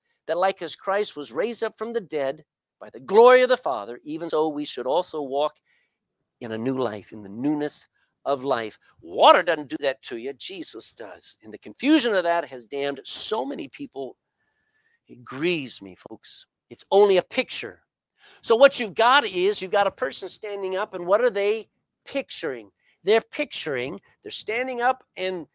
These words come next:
it's embarrassing. "I, I have to say something." Yes, you have to be able to say, "You once were lost, but now you're found. I used to be a wicked, dirty, rotten, low-down sinner,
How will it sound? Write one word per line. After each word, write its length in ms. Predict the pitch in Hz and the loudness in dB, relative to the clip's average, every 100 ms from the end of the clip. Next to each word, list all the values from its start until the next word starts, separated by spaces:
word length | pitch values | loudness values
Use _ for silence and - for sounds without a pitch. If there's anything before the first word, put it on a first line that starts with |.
| _ | _
it's 200 | - 151 | -16 -14
embarrassing. 560 | 135 135 196 240 226 214 - - - - | -14 -6 2 2 2 -4 -10 -20 -20 -12
"I, 140 | - 156 | -10 -4
I 100 | 165 | -2
have 120 | 226 - | -2 -2
to 80 | |
say 240 | 220 - 226 | 2 4 4
something." 300 | 254 262 233 | 2 0 2
Yes, 380 | 285 285 190 - | 6 6 4 -4
you 100 | 202 | -8
have 100 | 196 | -8
to 80 | |
be 80 | 214 | -8
able 120 | 220 | -8
to 40 | 196 | -6
say, 520 | - 285 247 139 120 - _ | -2 0 0 0 -6 -16 _
"You 180 | - 139 | -12 -10
once 380 | 131 143 208 - | -2 -2 -2 -6
were 120 | 147 | -6
lost, 440 | 160 170 233 - - | -2 -2 -4 -10 -18
but 120 | - | -20
now 280 | 127 139 151 | -14 -10 -10
you're 160 | 156 175 | -10 -14
found. 480 | - 104 95 85 90 _ _ _ _ _ _ - _ | -16 -18 -20 -20 _ _ _ _ _ _ _ -20 _
I 120 | 202 | 2
used 340 | 196 185 214 - | 4 2 0 -2
to 100 | 160 | -4
be 340 | 160 160 139 | -2 -4 -6
a 100 | 123 | -10
wicked, 640 | 120 135 190 208 247 214 - | -10 6 6 6 -2 -10 -4
dirty, 300 | 175 196 180 | -2 0 0
rotten, 400 | 139 175 190 165 | 2 2 2 -2
low-down 520 | 160 214 202 208 170 | -2 -2 0 -2 -2
sinner, 600 | - - 220 240 226 - | -6 -2 -2 0 -2 -6